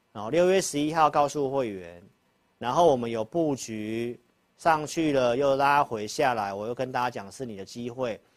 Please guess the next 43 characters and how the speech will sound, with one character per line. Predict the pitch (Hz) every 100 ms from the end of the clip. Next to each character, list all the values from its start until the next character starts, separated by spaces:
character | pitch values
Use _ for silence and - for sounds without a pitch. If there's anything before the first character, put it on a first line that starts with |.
| - _ -
然 | 127
后 | 170
又 | 196 202 175
拉 | 175 190
回， | 180 135 120
我 | 113 110
还 | 120
是 | 127 170
节 | 156 131
目 | 147 156
上 | 165 135
跌 | 120 110
了， | 113
还 | 117
是 | 117
有 | 139
跟 | 127 135
你 | 135
讲， | - 117 92 - _ _ _ _ _ _ -
没 | 110
错 | 151 127
吧？ | 90 - _ _ _ _ _ _ _ _ _
真 | - 226 233
正 | 254 208
关 | 170 208 208
键 | 202 208
有 | 151
机 | 131 180
会 | 185 185 139 - _
出 | - 196
手 | 156 123
的 |
时 | 123 135
机， | 131 143 147
我 | 107 120
在 | 156
A | 139 156
P | 151
P | 147 147
也 | 127
有 | 107
分 | 120 123
享。 | 117 87